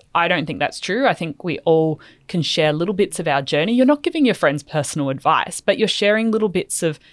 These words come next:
insights into how you've taken control of your finances and started to take some steps. Like, maybe you finally sorted out your super and just telling your friends casually in conversation, "Oh, I sorted out my super this weekend. It wasn't that hard.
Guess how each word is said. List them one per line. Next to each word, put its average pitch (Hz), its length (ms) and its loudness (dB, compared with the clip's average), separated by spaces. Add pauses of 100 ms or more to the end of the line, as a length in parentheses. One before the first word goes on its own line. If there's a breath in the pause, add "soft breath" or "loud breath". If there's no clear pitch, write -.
(160 soft breath)
insights 180 480 0
into 170 160 -6
how 208 260 0
you've 180 380 2
taken 147 340 -6
control 151 360 -8
of 147 80 -8
your 147 100 -8
finances 143 600 -4
and 143 120 -4
started 147 420 -2
to 139 220 -2 (560 loud breath)
take 165 200 0
some 165 140 -2
steps. - 420 -2
Like, 170 160 -2
maybe 190 260 0
you 196 120 0
finally 190 540 -2
sorted 170 360 0
out 165 120 0
your 170 100 -2
super 185 420 -2
and 143 160 -2
just 233 160 -4
telling 247 340 2
your 208 100 0
friends 180 380 0
casually 165 420 -4
in 160 60 -4
conversation, 165 640 -4 (260 soft breath)
"Oh, 311 140 0
I 233 120 4
sorted 247 380 2
out 220 140 0
my 202 100 0
super 180 480 0
this 165 280 -4
weekend. 165 360 -2
It 220 160 -2
wasn't 170 440 -2
that 151 180 -2
hard. 247 500 2